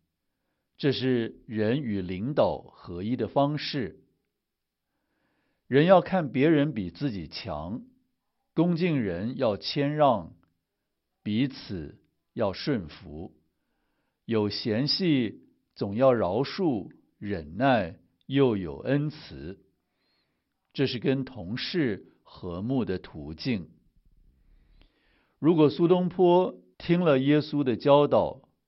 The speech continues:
那么他被批准调迁到弟弟居住地工作是很有可能的。合一是神的本性，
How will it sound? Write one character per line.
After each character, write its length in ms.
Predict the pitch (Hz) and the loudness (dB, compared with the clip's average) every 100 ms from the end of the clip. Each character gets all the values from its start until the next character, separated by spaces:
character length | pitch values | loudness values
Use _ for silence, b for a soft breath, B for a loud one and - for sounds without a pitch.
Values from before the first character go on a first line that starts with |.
| _ _ _ _ _ _ _ - | _ _ _ _ _ _ _ -8
那 100 | 127 | -4
么 120 | 120 | -4
他 440 | 113 131 123 123 123 _ _ _ _ _ - | 0 4 6 6 2 _ _ _ _ _ 2
被 180 | 135 104 | 2 2
批 340 | - 160 160 | -2 0 0
准 440 | 156 107 78 - - - | 0 -4 -4 -14 -20 0
调 240 | 160 131 | 6 6
迁 260 | 110 - 135 | 4 -2 0
到 160 | 131 113 | 2 0
弟 240 | 151 139 | 0 0
弟 160 | 107 98 | 0 -4
居 220 | - 139 | -2 -2
住 200 | 135 127 | 0 -2
地 180 | 104 113 | -2 -4
工 280 | 135 139 139 | -2 -6 -4
作 420 | 147 123 98 85 _ _ _ | -2 0 0 -4 _ _ _
是 200 | - 151 | -8 -6
很 180 | 151 151 | -4 -4
有 180 | 175 | -2
可 300 | 170 - 98 | -2 -4 -8
能 320 | 71 65 62 78 | -8 -14 -14 -6
的。 220 | 107 - _ _ _ _ _ _ _ _ _ _ _ _ _ _ _ _ _ _ _ _ _ _ _ | -6 -6 _ _ _ _ _ _ _ _ _ _ _ _ _ _ _ _ _ _ _ _ _ _ _
合 340 | - 123 139 | -6 2 2
一 380 | 170 185 185 - _ _ _ _ _ _ _ _ | 4 2 0 -6 _ _ _ _ _ _ _ _
是 180 | - | -6
神 280 | 143 - 95 | -4 -2 0
的 100 | 135 | 0
本 300 | - 92 64 | 0 -4 -2
性， 420 | - 151 117 80 | -6 -2 -2 -4